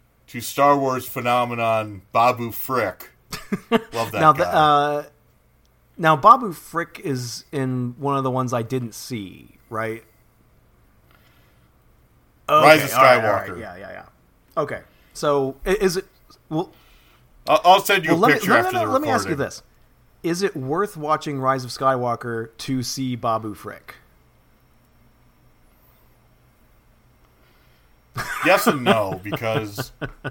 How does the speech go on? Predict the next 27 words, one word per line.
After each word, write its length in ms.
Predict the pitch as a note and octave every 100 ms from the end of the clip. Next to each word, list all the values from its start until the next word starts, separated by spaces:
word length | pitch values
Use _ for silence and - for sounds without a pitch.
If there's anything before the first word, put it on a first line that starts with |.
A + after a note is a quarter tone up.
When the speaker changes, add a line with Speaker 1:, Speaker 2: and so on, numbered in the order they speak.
| - -
Speaker 1:
he's 200 | C#3+ B2
barely 440 | D3 D#3 F#3 F3
in 80 | D3+
the 120 | C3+
movie, 500 | A#2 B2 B2 A2+ A2
but 340 | A2 A2 G#2+ G#2+ - _ _ -
also 340 | C#3+ D#3 E3
I 80 | C3+
think 240 | C#3 B2+
Rise 280 | A#2 B2 B2
of 60 | A2
Skywalker 720 | - B2 B2 B2 B2 B2+ A#2
is, 400 | A2 G#2+ F#2+ - _ _ _ _ _ _ _ -
is 300 | A#2+ G#2+ - _
worth 280 | C3+ C3+ C#3
watching 420 | A#2 A#2+ B2 C3+ A2+
just 200 | A#2 A#2
to 80 | C3
see 200 | C3 A#2+
how 140 | A2+
badly 420 | G2+ A2 A#2 C3
Speaker 2:
Okay, 80 | G#2+
Speaker 1:
they 40 | G#2
fumble 340 | - A#2 C3+
Speaker 2:
sure. 80 | G#2
Speaker 1:
the 60 |
bag 560 | F#2+ G2+ G#2 A#2 C3